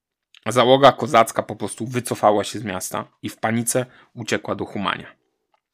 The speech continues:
Polacy zajęli więc Wrocław, ale nie pozostawili w nim załogi. Na rozkaz hetmana Lanskońskiego zostały tylko obsadzone okoliczne wioseczki.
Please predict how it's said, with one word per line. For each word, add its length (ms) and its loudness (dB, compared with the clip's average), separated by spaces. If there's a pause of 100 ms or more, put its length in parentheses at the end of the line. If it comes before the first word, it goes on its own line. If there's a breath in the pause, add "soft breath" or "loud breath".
(260)
Polacy 420 2 (120)
zajęli 480 -2
więc 220 -2
Wrocław, 580 2 (500 soft breath)
ale 300 8
nie 120 2
pozostawili 680 -6
w 40 -10
nim 200 -10 (260)
załogi. 560 -2 (640 loud breath)
Na 120 6
rozkaz 360 0
hetmana 400 2
Lanskońskiego 800 0
zostały 340 0
tylko 240 -16
obsadzone 560 -6
okoliczne 520 -8
wioseczki. 540 -12